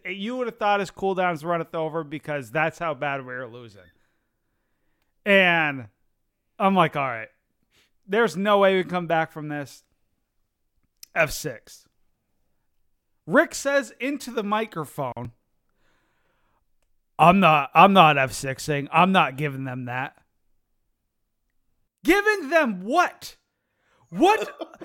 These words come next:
Speaker 1: The satisfaction of, of, of us F sixing? What does it ma-, you don't like this guy. What does it matter if we F six? You know what this guy probably wants to do if he knows you don't like him? Kick your fucking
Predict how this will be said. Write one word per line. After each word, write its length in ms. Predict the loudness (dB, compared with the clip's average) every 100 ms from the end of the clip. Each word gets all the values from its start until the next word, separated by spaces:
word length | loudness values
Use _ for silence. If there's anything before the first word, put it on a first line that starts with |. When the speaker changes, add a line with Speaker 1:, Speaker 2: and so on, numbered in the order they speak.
| -18
Speaker 1:
The 200 | -4 -2
satisfaction 1080 | -2 -2 2 2 2 -4 -6 -2 -2 -4 -4
of, 180 | -4 -4 -4
of, 360 | 0 0 -2 -4
of 260 | -2 -2 -6 -4
us 280 | 0 0 -2 -4
F 180 | -4
sixing? 580 | -2 -2 -2 -2 -10 -10 -14 -18 0
What 240 | 4 4
does 100 | 2
it 80 | -6
ma-, 80 | -12 -8
you 140 | 2 2
don't 160 | 4
like 220 | 6 6 4
this 180 | -4
guy. 360 | -4 -6 -6 -8 -14 -14 0
What 160 | 4
does 160 | 4 2
it 100 | 0
matter 280 | 4 4 4
if 60 |
we 200 | -2 -4
F 240 | 2 2 2
six? 320 | -6 -8 -10 _
You 140 | -2
know 120 | 2 2
what 140 | 2
this 180 | -2 -4
guy 220 | 2 2
probably 300 | 4 6 6
wants 260 | 6 4 2
to 60 | -6
do 260 | -4 -2
if 100 | -4
he 140 | -6 -2
knows 280 | 0 0
you 80 | 0
don't 200 | 0 0
like 240 | -2 -4 -4
him? 160 | -8 -10 _ _ _ _ 4
Kick 260 | 4 6
your 100 | 4
fucking 400 | 6 6 6 6